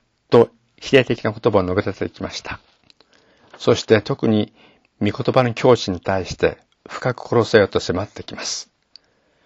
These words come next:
言葉で失敗をしない人がいたら、その人は体も立派に制御できる人である。しかしながら、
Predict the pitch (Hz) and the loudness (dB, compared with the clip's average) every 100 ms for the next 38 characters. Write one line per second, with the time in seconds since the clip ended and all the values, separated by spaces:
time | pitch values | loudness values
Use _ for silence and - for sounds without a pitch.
0 | _ - _ _ _ _ _ _ _ - | _ -20 _ _ _ _ _ _ _ -14
1 | - 127 127 117 - - 113 104 - 107 | -6 2 2 2 -2 4 6 6 2 -2
2 | 101 92 90 - 85 87 95 - _ _ | 0 2 2 2 2 2 -4 -14 _ _
3 | - 104 98 - 95 95 92 _ - 101 | -4 -2 -2 2 4 4 0 _ -8 -2
4 | 110 104 101 95 - 135 131 139 110 95 | 0 0 -2 -6 -8 -6 0 2 2 2
5 | 92 - 87 - 82 76 - _ _ _ | 2 0 -4 -2 -2 -2 -6 _ _ _
6 | _ _ _ _ _ _ _ - - 123 | _ _ _ _ _ _ _ -12 -2 -2
7 | 117 127 120 95 95 90 | 0 0 2 2 0 -4